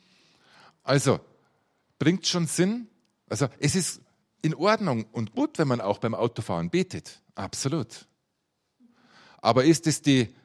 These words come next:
die qualifizierte Zeit, die ich mit, mit dem Herrn verbringe?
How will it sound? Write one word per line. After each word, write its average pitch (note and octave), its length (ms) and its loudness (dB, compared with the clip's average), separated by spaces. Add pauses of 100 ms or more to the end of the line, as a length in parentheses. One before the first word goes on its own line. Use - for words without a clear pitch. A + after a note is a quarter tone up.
(240)
die B2 80 -2
qualifizierte C#3+ 800 0
Zeit, G3 380 -2
die A#2 180 2
ich - 160 -4
mit, G#2+ 340 -2 (100)
mit G#2+ 200 -4
dem A2+ 100 -2
Herrn G#2 280 0
verbringe? D#2 440 -4